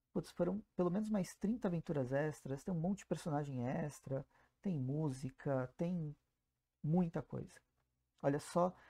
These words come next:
duzentos reais pra entregar em outubro de dois mil e vinte e dois, duzentos reais vocês recebem o jogo com frete. O frete vai ser cobrado à parte no, no momento do lançamento. É uma caixa que vai ser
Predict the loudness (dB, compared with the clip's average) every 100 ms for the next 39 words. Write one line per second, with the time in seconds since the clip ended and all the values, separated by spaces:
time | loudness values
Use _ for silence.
0 | -20 _ 0 2 4 2 4 6 8 6
1 | 4 -2 -8 -18 -20 _ _ 2 2 2
2 | 2 4 4 2 2 2 2 2 2 0
3 | -2 -6 -2 0 2 0 -2 -2 -2 -4
4 | -4 0 0 0 -4 -6 -6 -6 -2 0
5 | 0 -2 -8 _ _ _ _ -4 -2 0
6 | 0 0 0 -2 -4 -6 -4 -4 0 2
7 | 4 2 -4 -4 -4 -4 _ _ _ -2
8 | 0 2 2 0 0 4 6 6 4 4
9 | 4 2 -10 -20 _ _ _ -6 -2 -2
10 | -2 -2 0 2 2 2 2 0 -2 -6
11 | -10 -10 _ _ _ _ _ 2 4 2
12 | 2 2 2 0 -4 -12 -4 -2 0 0
13 | 2 2 2 -6 2 4 4 0 -2 -2